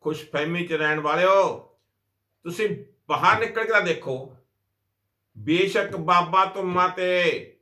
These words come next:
ਸਿੱਖ ਸੰਤ ਸਮਾਜ ਨੇ ਬਾਹਰ ਧਰਨਾ ਲਾਇਆ ਹੋਇਆ ਸੀ, ਪਰ ਬਾਬੇ ਧੁੰਮੇ ਨਾਲ ਤਾਂ ਤੁਸੀਂ ਮੈਚ ਫਿਕਸਿੰਗ ਪਹਿਲਾਂ ਕਰ ਲਈ ਸੀ, ਪਹਿਲਾਂ ਕਰ ਲਈ ਸੀ ਵੀ ਬਾਬਾ ਤੂੰ ਐਂ ਕਰਕੇ ਧਰਨਾ ਲਾ ਲਈ, ਬੜੇ ਬੜੇ ਨਾਅਰੇ ਮਾਰੀ ਸਾਡੇ ਖਿਲਾਫ ਤੇ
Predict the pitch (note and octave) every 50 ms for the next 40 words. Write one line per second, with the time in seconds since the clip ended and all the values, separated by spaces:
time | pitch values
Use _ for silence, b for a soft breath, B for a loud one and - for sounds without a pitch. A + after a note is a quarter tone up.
0 | _ _ _ _ _ _ - F#3 F#3+ - - - _ _ - - E3+ F#3 G3 G3
1 | G3+ F3 - G3 F3+ F3+ F3 E3+ E3+ E3+ E3+ E3 D#3 C3+ A#2+ G2 - - _ _
2 | _ - G2+ G2+ B2+ B2+ D#3+ E3 E3+ E3+ - - G3 F3 D3+ C#3+ D3+ D#3+ E3 D#3+
3 | E3 D#3 D#3 D#3 D3 C#3 - - C3+ B2 G#2 G2 - - _ _ _ _ _ _
4 | _ _ _ - D3+ E3+ G3+ G3 G3 - - _ _ - A#2+ C3+ C#3+ C#3+ C#3+ F3+
5 | G3 F#3+ F#3+ G3 F#3 F3 E3+ E3+ E3+ E3 D#3+ D#3+ D#3 D#3+ E3 D#3+ D#3 D3+ D3+ F#3
6 | F#3+ F#3 E3+ D#3 D3 D3 D3 D3+ D#3 E3 D#3+ - - B2+ D3 D3 C3+ - D#3+ E3+
7 | F#3 F3 - - F#3 A3 A#3 B3+ A#3+ A3 F3 D3 A#2+ A2+ G2+ F#2 F2+ - - _
8 | _ _ _ _ _ _ _ _ _ _ _ _ _ _ _ _ _ _ _ _
9 | _ _ - F3+ G3 A#3 A#3+ A#3+ A#3+ G#3 G3+ F#3+ F#3+ F#3+ F#3 F3 E3+ D3+ C3 C3
10 | B2+ - _ _ _ _ _ _ _ _ _ _ _ _ - D#3+ F3+ F3 E3 D#3+
11 | E3 F3+ F#3+ F#3 F#3 F#3 - - D#3+ E3+ F3 F3 F3+ F#3 F3+ F3 F#3 F3+ F3 F3+
12 | F3+ F#3 F#3 F3+ F3 - - _ - - F3 E3+ D#3 D#3 E3 F3 F3+ F3+ F#3 F#3+
13 | G3+ G#3 G#3 G#3 G#3 G3+ G3 F#3 E3+ - B2 D3+ E3 F3 F3+ F#3 F#3 F3+ E3+ D#3+
14 | D#3+ E3+ F#3 G#3 G3+ G3 F#3+ F#3+ F#3+ G3 F3+ F#3 F3+ F#3 F#3 F#3 F#3+ F#3 F#3 F#3
15 | F#3 F3+ F3 - F3+ F3+ F3+